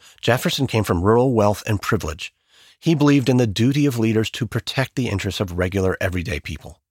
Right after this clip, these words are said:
He saw Hamilton's economic programs as unfairly benefiting urban elites and threatening his notion of life, liberty, and the pursuit of happiness.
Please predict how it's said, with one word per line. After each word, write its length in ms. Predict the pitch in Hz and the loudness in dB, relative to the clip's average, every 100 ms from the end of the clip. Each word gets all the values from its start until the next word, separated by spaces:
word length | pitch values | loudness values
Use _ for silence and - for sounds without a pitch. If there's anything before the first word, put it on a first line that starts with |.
| _ _ _ _ _ | _ _ _ _ _
He 120 | 135 | -2
saw 220 | - 131 | 4 4
Hamilton's 520 | - 143 123 113 101 | 4 4 4 4 2
economic 480 | - 110 107 143 120 | 0 0 4 4 2
programs 480 | - 95 82 76 - - | 0 -2 -2 -6 -6 -6
as 100 | 104 | -2
unfairly 500 | 120 117 - 127 131 | 0 0 2 2 2
benefiting 640 | 110 113 117 - 104 101 101 | 2 2 2 0 0 0 0
urban 260 | 107 107 95 | 2 4 2
elites 440 | 87 143 117 - - - - - | 2 2 0 -6 -12 -20 -16 -14
and 80 | |
threatening 380 | - 131 135 151 | 0 2 4 4
his 180 | 110 127 | 2 2
notion 320 | 120 110 117 | 2 2 0
of 160 | 80 87 | 0 2
life, 320 | 95 127 - _ _ _ | 2 0 -4 _ _ _
liberty, 460 | 98 104 101 107 98 _ _ | 0 2 2 2 0 _ _
and 120 | 90 | -4
the 60 | 80 | -4
pursuit 380 | 85 - 101 85 | -4 -2 -2 -2
of 80 | |
happiness. 560 | 87 76 73 69 - - | -4 -4 -4 -10 -10 -12